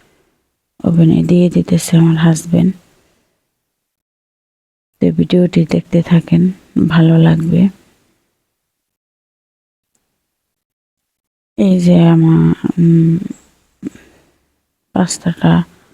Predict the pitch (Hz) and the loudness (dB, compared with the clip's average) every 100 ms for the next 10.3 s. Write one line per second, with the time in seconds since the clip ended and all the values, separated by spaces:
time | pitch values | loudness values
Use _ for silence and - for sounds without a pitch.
0 | _ _ _ _ 185 175 170 170 170 - | _ _ _ _ 0 2 2 2 0 -2
1 | 175 190 - 180 175 175 - 196 185 - | -2 -2 -2 0 0 0 -2 -2 -2 -2
2 | 180 175 170 180 - 190 190 196 196 190 | 0 0 -2 -4 -2 0 0 0 2 2
3 | 175 170 165 170 180 - _ _ _ - | 2 2 2 2 0 -8 _ _ _ -6
4 | 185 180 175 170 170 170 170 175 170 - | 0 2 2 2 2 2 2 -2 -4 -2
5 | 180 180 175 175 175 175 165 170 170 165 | 2 2 2 2 2 2 2 2 2 2
6 | 165 165 - 170 175 170 175 170 - 180 | 2 2 -2 -2 -2 0 0 0 0 0
7 | 165 160 165 160 196 - _ _ _ _ | 2 2 2 2 0 -6 _ _ _ _
8 | _ _ _ _ _ - 196 175 165 - | _ _ _ _ _ -6 -2 2 2 2
9 | 170 165 170 175 170 160 165 160 - 165 | 2 2 2 2 0 2 0 0 -2 -2
10 | 180 - - | 0 -2 0